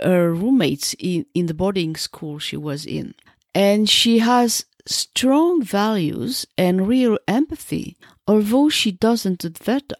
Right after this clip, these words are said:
advertise them. She is strong, she is resilient, she is determined, and she is very, very private, secretive even. She has a very good intuition.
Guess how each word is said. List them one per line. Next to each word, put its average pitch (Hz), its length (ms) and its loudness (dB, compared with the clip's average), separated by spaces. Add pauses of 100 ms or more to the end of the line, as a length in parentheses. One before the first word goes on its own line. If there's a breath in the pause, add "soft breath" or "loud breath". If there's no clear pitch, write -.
(120)
advertise 165 580 -2
them. - 380 -8 (320 soft breath)
She - 460 2
is 220 220 2
strong, 190 800 2 (100)
she - 380 -4
is 202 380 0
resilient, 185 880 2
she - 320 -4
is 190 380 0
determined, 208 720 0 (120)
and 175 240 4
she - 320 0
is 160 180 0
very, 165 600 0
very 175 720 -2 (160)
private, - 720 -4 (360 soft breath)
secretive 170 920 -2
even. 185 380 -6 (160)
She 220 260 2
has 240 600 2
a 190 260 2
very 208 640 0
good 160 300 0 (180)
intuition. - 920 -4